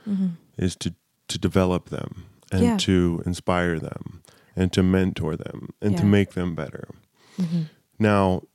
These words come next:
Speaker 2: there's a certain degree of s-,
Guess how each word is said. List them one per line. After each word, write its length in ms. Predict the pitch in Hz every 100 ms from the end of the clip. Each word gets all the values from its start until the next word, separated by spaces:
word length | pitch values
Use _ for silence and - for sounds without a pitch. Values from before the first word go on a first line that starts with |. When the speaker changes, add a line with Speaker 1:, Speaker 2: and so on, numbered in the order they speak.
| _ _ _ -
Speaker 2:
there's 200 | 104 98
a 60 | 95
certain 440 | - 127 117 104
degree 600 | 98 85 95 101 101 95
of 640 | - 92 87 85 85 - - _ _ _ _ _ _ -
s-, 400 | - - -